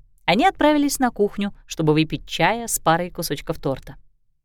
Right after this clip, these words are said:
Затем блондинка сделала несколько телефонных звонков, и они вышли на улицу, где поймали кэб. Ричард в тот день укатил за город на Ягуаре, а ехать на своём мини-купере его сестра не пожелала.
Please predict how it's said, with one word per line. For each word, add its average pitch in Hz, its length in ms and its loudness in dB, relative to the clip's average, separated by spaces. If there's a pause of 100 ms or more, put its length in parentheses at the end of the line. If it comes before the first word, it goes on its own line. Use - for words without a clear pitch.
(500)
Затем 196 340 2
блондинка 330 520 2
сделала 277 420 2
несколько 262 440 -2
телефонных 170 560 -2
звонков, 147 540 0 (400)
и 247 80 4
они 339 200 4
вышли 320 260 -2
на 226 200 4
улицу, 196 420 0
где 180 240 0
поймали 151 420 2
кэб. - 340 -6 (760)
Ричард 233 460 0
в - 120 -20
тот 202 180 2
день 208 220 0
укатил 190 400 0
за 175 240 4
город 214 280 -4
на 175 40 -2
Ягуаре, 165 580 4 (340)
а 147 120 4
ехать 254 340 0
на 302 80 0
своём 277 420 4
мини-купере 269 800 0 (260)
его 269 260 2
сестра 247 360 0
не 214 100 -4
пожелала. 135 540 -2